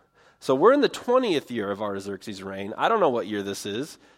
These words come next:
Could have been ten years earlier, fifteen years earlier. But they were actually fixing Jerusalem, and some local people there said, "We hate this. No, we don't want you to do this." So they wrote a letter to King Artaxerxes and said, "Don't let 'em build the wall.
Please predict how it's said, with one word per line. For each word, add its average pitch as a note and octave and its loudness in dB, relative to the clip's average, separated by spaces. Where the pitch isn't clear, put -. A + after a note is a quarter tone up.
Could B2+ 0
have A2+ -2
been A#2 0
ten B2 -2
years A#2+ -2
earlier, A#2 0
fifteen C3 -6
years A#2 -4
earlier. A2+ -4
But D3 0
they F#3+ 8
were C4 10
actually E3 4
fixing C#3 -2
Jerusalem, B2 0
and F3 0
some E3+ -4
local A#3+ 6
people A#3 2
there B2+ 2
said, F3 2
"We G3 2
hate B3+ 2
this. - -6
No, A3+ 10
we E3+ 6
don't G#3 8
want D4 10
you B3+ 0
to F#3+ 2
do D#3 2
this." A#2+ 0
So D3+ 0
they F#3 2
wrote A#3+ 2
a G#3+ 2
letter D#3 4
to D3 -4
King F3+ -2
Artaxerxes D3 0
and G#2+ -8
said, G2 -6
"Don't E3+ 6
let F3 6
'em E3+ 0
build D3 2
the C3+ 0
wall. A#2 -4